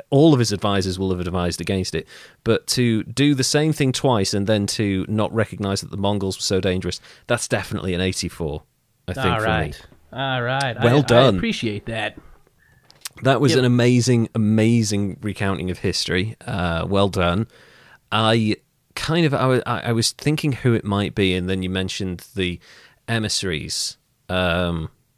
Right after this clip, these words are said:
Speaker 1: coming in and then being chopped to pieces, I was like, "Ah, this is gonna be about the Mongols, isn't it?" Because they have this whole thing about, um, the guest, the rights of the guest, they're sacred to the Mongols. So if someone invites you into their yurt and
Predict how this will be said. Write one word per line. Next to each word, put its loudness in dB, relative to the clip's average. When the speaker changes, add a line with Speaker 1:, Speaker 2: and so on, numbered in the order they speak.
Speaker 1:
coming -2
in -2
and -8
then -2
being -4
chopped -8
to -14
pieces, -4
I -2
was -6
like, -8
"Ah, -6
this -10
is -8
gonna -10
be -8
about -10
the -8
Mongols, -2
isn't -2
it?" -4
Because -4
they 2
have -4
this -4
whole 4
thing 0
about, 2
um, 0
the -4
guest, 0
the 0
rights 0
of -4
the -4
guest, -2
they're -2
sacred -2
to -12
the -4
Mongols. -6
So 0
if -2
someone 2
invites 0
you 0
into 2
their 2
yurt 0
and 0